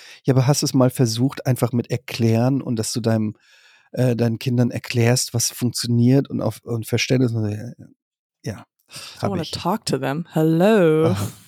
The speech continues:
Speaker 1: vor allen Dingen dieses, dieses F-, Erklären.
Speaker 2: Ja, also ich weiß nicht, ob das mit diesem, es passiert was ganz Schlimmes, wenn du's nicht machst.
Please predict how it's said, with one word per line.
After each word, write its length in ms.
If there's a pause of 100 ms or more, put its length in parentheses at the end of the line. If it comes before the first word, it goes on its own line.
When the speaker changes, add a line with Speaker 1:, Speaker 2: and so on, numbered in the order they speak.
Speaker 1:
vor 120
allen 120
Dingen 120
dieses, 460 (640)
dieses 420 (960)
F-, 240
Erklären. 760 (1500)
Speaker 2:
Ja, 140
also 200
ich 180
weiß 240
nicht, 220
ob 160 (220)
das 240
mit 300 (480)
diesem, 460
es 180
passiert 420
was 160
ganz 280
Schlimmes, 440
wenn 100
du's 200
nicht 280
machst. 440